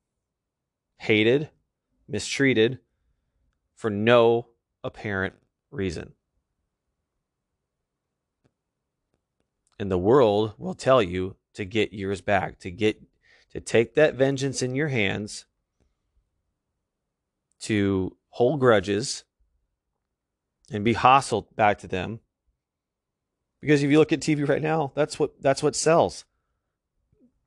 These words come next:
That's what intrigues people. Boy, wouldn't it be amazing if you had a show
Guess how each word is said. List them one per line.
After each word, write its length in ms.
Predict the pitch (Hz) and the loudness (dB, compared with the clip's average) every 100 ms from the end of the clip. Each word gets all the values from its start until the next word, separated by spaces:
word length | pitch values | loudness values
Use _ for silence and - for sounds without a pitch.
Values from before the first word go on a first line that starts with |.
| _ _ _ _ _ _ _ _ _ _ _ _ _ _ _ _ _ _ _ _ _ _ _ - | _ _ _ _ _ _ _ _ _ _ _ _ _ _ _ _ _ _ _ _ _ _ _ -4
That's 180 | 113 - | -2 0
what 80 | 131 | 0
intrigues 520 | 135 131 147 156 - | 0 -2 0 0 0
people. 500 | 143 131 90 78 - _ _ _ _ _ _ _ _ _ | -2 -2 -4 -6 -10 _ _ _ _ _ _ _ _ _
Boy, 220 | - 131 107 - _ _ _ _ _ _ | 2 2 2 -6 _ _ _ _ _ _
wouldn't 220 | 127 180 | -6 -2
it 20 | 151 | 0
be 120 | 131 | 0
amazing 400 | 101 107 117 120 | 2 2 2 -2
if 100 | 98 | 0
you 60 | |
had 100 | 113 | 0
a 40 | 101 | 0
show 560 | - 90 92 104 123 | -2 0 2 2 0